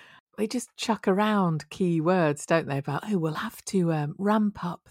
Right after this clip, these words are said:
the social medias." They just always say it slightly incorrectly, don't they? Uh, because our potential rivals are really savvy at the social medias. <laughs>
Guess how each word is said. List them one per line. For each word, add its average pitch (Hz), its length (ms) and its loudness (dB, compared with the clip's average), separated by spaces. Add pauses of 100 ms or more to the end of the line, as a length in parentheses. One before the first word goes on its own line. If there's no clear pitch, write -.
the 156 80 -10
social 185 540 0
medias." 180 960 -2 (440)
They 208 120 4
just 220 300 -2
always 220 200 6
say 226 160 4
it - 100 -2
slightly 170 540 6
incorrectly, 175 500 -2
don't 156 220 -4
they? 165 200 -12 (480)
Uh, 156 380 0
because 190 360 -2
our 180 320 0
potential 214 560 -6
rivals 208 520 -4
are 156 100 -2
really 170 500 2
savvy 175 680 0
at - 120 -6
the 165 60 -6
social 156 460 -4
medias. 151 760 -4
<laughs> - 40 -20